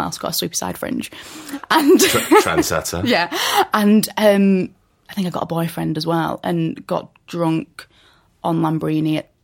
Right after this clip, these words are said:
Speaker 1: thirteen, and I think these popular girls at school found it hilarious, 'cause I was just a mess, and obviously they'd been drinking since they were, like, two. Um, <laughs> and so I was a bit of a,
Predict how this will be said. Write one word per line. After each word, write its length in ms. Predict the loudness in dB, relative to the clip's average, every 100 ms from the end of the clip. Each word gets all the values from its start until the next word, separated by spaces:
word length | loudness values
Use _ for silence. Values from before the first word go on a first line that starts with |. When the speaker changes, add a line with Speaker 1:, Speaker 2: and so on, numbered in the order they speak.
| _
Speaker 1:
thirteen, 960 | -18 -6 0 0 -2 -4 -2 0 -2 -4
and 340 | -4 -4 -4 -6 -8
I 60 |
think 240 | -4 -4 -2
these 180 | -6 -8
popular 440 | -10 -8 -6 -8 -8
girls 280 | -8 -6 -4
at 100 | -4
school 300 | -4 -4 -4
found 260 | -4 -6 -6
it 80 | -8
hilarious, 680 | -8 -8 -8 -8 -10 -14 -18 _ _ _ _ _ _ _ _ _
'cause 140 | -10 -8
I 40 |
was 100 | -8
just 200 | -10 -10
a 80 | -10 -8
mess, 360 | -6 -4 -4
and 100 | -2
obviously 240 | -4 -4 -8
they'd 160 | -8
been 100 | -6 -6
drinking 320 | -6 -8 -6
since 200 | -6 -6
they 60 | -6
were, 80 |
like, 280 | -6 -6 -8
two. 300 | -10 -10 -10 -14 -20 -20 -20 -20 -16 -8 0
Um, 540 | 2 4 2 0 -2 -8 -20 -20 -20 -16 -14
<laughs> 640 | -12 -14 -16 _ _ _
and 280 | -2 0 0
so 200 | 2 4
I 80 | 4
was 100 | 2
a 40 | 0
bit 120 | -2
of 100 | 0
a, 280 | 0 0